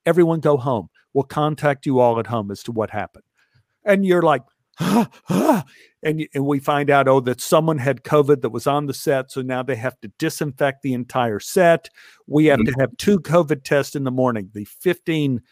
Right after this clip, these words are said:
Speaker 1: minute Abbott test, and then the forty-eight hour test.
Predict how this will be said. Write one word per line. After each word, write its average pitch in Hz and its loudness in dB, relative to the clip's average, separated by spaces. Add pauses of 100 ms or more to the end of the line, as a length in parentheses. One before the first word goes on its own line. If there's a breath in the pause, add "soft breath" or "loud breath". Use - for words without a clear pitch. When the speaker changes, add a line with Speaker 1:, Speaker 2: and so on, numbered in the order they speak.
(140)
Speaker 1:
minute 147 0 (200)
Abbott 139 0
test, 139 0 (280 soft breath)
and 131 -4
then 131 0
the 110 -4 (340)
forty-eight 151 4
hour 170 4
test. - -2